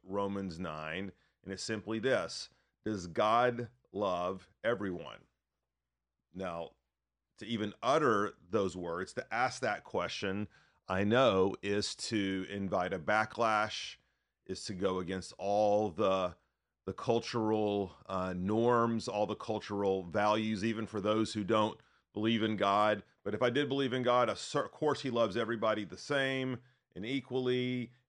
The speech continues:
and all the little children of the world. We think about the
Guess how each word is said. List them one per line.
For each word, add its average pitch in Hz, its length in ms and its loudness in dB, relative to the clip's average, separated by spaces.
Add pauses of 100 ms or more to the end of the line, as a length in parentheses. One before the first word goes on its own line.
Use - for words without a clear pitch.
(100)
and 92 560 0
all 107 240 4
the 120 80 2
little 120 200 4
children 120 360 0
of 110 120 0
the 101 60 -4
world. 127 760 4 (100)
We 95 80 -6
think 104 180 -6
about 101 400 2
the 98 280 2